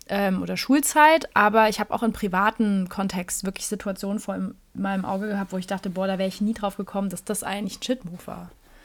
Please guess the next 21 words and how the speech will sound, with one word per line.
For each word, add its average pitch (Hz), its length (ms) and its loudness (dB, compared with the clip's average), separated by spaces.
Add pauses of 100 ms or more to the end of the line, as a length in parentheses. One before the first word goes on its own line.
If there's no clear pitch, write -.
(600)
Also, 196 160 4
dass 180 160 -2
das 190 180 0
eigentlich 214 380 -2
einfach 180 200 -4
auch 165 140 -4
nicht 156 140 -10
geht. 165 380 -2 (360)
Ähm, 180 440 -6
dass 175 160 -8
das, - 400 -4
dass 185 180 -2
ich 202 120 -2
mich 202 140 2
deswegen 214 460 4
auch - 160 0
so, 180 460 -4
so 190 120 -6
angegriffen 233 540 2
gefühlt 180 380 -6
habe, 170 400 -10